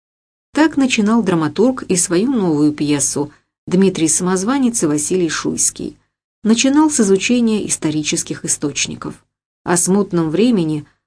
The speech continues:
оставили свидетельства его современники,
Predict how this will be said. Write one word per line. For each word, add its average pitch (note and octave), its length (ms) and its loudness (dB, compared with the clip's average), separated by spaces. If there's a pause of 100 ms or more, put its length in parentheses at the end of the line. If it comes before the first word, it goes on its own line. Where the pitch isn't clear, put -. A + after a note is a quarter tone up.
(160)
оставили B3 560 2
свидетельства F#3 800 0
его E3+ 320 0
современники, D3 1000 -4